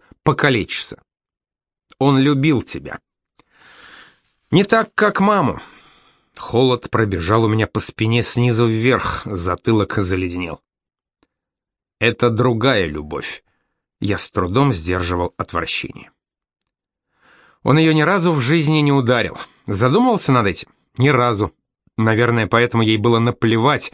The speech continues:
что он колотит нас. Вот он, ответ. Окончательный.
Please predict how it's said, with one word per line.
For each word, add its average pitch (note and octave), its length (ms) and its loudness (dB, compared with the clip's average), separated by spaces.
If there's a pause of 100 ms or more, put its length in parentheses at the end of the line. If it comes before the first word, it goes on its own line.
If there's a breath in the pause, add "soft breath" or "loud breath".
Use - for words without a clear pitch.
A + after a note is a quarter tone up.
(160 soft breath)
что - 260 -2
он A2+ 160 2
колотит G2+ 560 0
нас. E2+ 340 -6 (1300)
Вот F#3+ 260 0
он, D#3 180 0
ответ. - 520 -4 (480 soft breath)
Окончательный. A2 800 -2